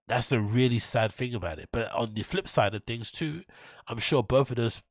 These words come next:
ladies or the victims or whatever, they've gone through the necessary, um, procedures in terms of going to court or reporting to the police. And most likely, that hasn't gone anywhere either.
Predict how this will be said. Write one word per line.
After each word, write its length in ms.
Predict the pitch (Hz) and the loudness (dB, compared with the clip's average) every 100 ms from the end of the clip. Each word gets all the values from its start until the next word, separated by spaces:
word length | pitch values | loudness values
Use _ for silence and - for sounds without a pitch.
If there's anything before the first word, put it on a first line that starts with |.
| - | -8
ladies 480 | 104 131 123 104 | -4 -4 -4 -4
or 280 | 104 95 90 101 | -2 -4 -6 -8
the 120 | 85 | -10
victims 440 | 135 143 - 104 | -8 -8 -6 -4
or 40 | 95 | -2
whatever, 360 | 101 104 95 | -2 -2 -6
they've 240 | 98 110 98 | -6 -8 -4
gone 220 | 120 139 | -4 -4
through 260 | - 98 | -6 -8
the 260 | 92 87 85 - - - - | -6 -8 -8 -14 -20 -20 -8
necessary, 760 | 104 98 107 113 98 92 87 - _ _ _ _ - | -4 -2 -2 -2 -2 -4 -8 -16 _ _ _ _ -8
um, 180 | 92 90 | -6 -6
procedures 560 | - 95 110 104 95 87 | -6 -6 -6 -6 -6 -10
in 80 | |
terms 320 | - 107 92 90 | -4 -4 -4 -6
of 260 | 85 95 | -10 -10
going 240 | - 98 95 | -4 -2 -2
to 120 | - | -6
court 580 | - 104 92 90 85 82 - | -8 -4 -2 -2 -4 -8 -12
or 40 | |
reporting 340 | 92 - 107 95 | -10 -4 -4 -4
to 100 | 95 | -10
the 100 | 78 | -10
police. 400 | - 98 107 - _ - - | -8 -6 -6 -8 _ -20 -6
And 160 | 117 120 | -4 -2
most 260 | 123 - | -2 0
likely, 520 | 117 151 - 107 131 _ _ _ _ _ _ _ _ - | 0 -2 -2 -10 -10 _ _ _ _ _ _ _ _ 0
that 140 | 131 | 2
hasn't 280 | 151 139 120 | 4 2 0
gone 160 | 131 | 0
anywhere 280 | 131 127 120 | 0 0 2
either. 300 | 135 160 95 | 2 0 -4